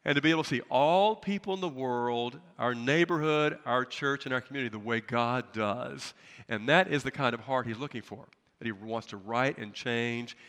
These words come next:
It's undivided, that his whole heart connected with him. And that's a love for what God loves. Well, thirdly,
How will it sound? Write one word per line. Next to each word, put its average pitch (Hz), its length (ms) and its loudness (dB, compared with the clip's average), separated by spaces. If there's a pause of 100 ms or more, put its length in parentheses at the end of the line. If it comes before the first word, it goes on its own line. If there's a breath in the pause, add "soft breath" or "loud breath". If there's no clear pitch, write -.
It's 113 140 -8
undivided, 165 920 4 (880 soft breath)
that 113 120 0
his 113 80 -4
whole 262 380 0
heart 110 420 0
connected 110 280 -4
with 107 100 -8
him. 95 160 -8 (640 soft breath)
And 107 120 -10
that's 123 220 2
a - 60 -14
love 110 560 -2
for 113 100 -8
what 107 220 -8
God 101 260 -2
loves. 110 480 -14 (560)
Well, 110 80 -12
thirdly, 113 380 -2